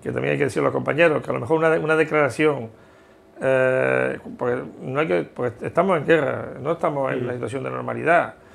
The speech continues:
Speaker 1: donde, bueno, podía haber, pero una declaración, eh, que no sea clara con respecto a Cuba, que uno lo puede hacer en una tertulia o en un sitio,
Speaker 2: Mm.
Speaker 1: eh, cuando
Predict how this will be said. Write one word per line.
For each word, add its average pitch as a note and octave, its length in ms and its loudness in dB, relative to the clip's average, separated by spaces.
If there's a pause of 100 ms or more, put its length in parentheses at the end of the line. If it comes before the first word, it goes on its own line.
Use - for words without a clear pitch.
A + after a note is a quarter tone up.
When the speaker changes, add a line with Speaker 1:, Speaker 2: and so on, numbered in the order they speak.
(280)
Speaker 1:
donde, B2+ 180 -4
bueno, C#3+ 200 0
podía C3+ 240 0
haber, C#3 520 -2 (500)
pero C3 340 -2 (300)
una D#3+ 180 2
declaración, D#3 640 2 (400)
eh, C3 840 -2 (480)
que C#3+ 100 -2
no D3+ 100 0
sea E3 200 2
clara C3 420 0 (500)
con C3 100 -4
respecto B2+ 220 -4
a C#3 40 2
Cuba, D#3 220 2
que C#3 80 -2
uno D#3 140 2
lo D#3 140 4
puede C#3+ 120 2
hacer D3 180 0
en C#3 60 -2
una C#3 120 -6
tertulia C#3+ 580 0
o C3 80 0
en C3 80 -4
un C#3 120 -6
sitio, C#3 560 -4 (540)
Speaker 2:
Mm. - 40 -4
Speaker 1:
eh, B2+ 420 0
cuando C#3 760 2